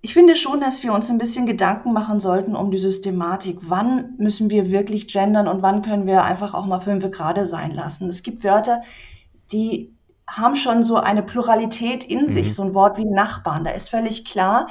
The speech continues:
Speaker 1: da sehe ich vor meinem geistigen Auge jede Menge unterschiedlicher Menschen. Da kann ich auch das mal vernachlässigen, dass ich natürlich auch das Wort weiblich setzen kann. Ich kann ja auch von Nachbarinnen sprechen,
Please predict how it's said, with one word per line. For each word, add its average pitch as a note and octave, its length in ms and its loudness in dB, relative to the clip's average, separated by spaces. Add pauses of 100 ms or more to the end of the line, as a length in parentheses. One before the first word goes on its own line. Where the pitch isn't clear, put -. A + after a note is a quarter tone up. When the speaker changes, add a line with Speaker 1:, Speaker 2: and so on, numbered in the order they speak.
(300)
Speaker 1:
da G#3+ 100 -2
sehe A#3+ 160 -2
ich C4+ 120 -8
vor B3 120 2
meinem G#3+ 260 4
geistigen A3 500 0
Auge A3+ 360 0
jede A3+ 300 -2
Menge A3+ 320 2
unterschiedlicher A3+ 720 0
Menschen. G3 540 -4 (360)
Da G3+ 120 -2
kann G#3+ 220 -2
ich - 200 -2
auch A3 260 4 (340)
das G#3+ 180 -2
mal G#3+ 340 4 (240)
vernachlässigen, G#3 800 2
dass F#3 140 -2
ich G#3 140 -4
natürlich B3 560 -4
auch F3+ 120 4
das G3 220 -6
Wort F#3+ 220 2
weiblich A3+ 360 2
setzen D#3 340 -4
kann. E3+ 180 -6
Ich E3+ 100 -6
kann F3 160 -4
ja D3+ 80 0
auch D3 120 -4
von E3+ 100 -2
Nachbarinnen G3 520 -4
sprechen, - 480 -18